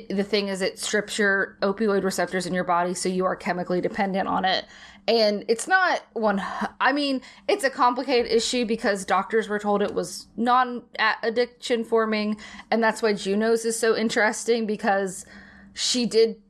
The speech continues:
you know, she was an addict of other drugs, and then she got into that accident and had to take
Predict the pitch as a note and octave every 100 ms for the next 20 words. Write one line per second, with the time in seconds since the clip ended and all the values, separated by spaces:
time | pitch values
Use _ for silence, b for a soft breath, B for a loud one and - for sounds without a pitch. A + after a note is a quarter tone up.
0 | _ - A#3 G3+ F3 - - A3 G#3+ -
1 | G3+ G3+ G#3+ - F3 F3 G3+ - - F#3+
2 | E3 - G3+ A3+ B3 C4 C4 C#4 B3 -
3 | G#3 A3+ G3+ G3+ G#3 F#3+ E3+ G3 F#3+ F3+
4 | F#3 G#3 B3 B3 A#3 G#3+ A3 G3+ G3 F#3+
5 | G#3+ G3 -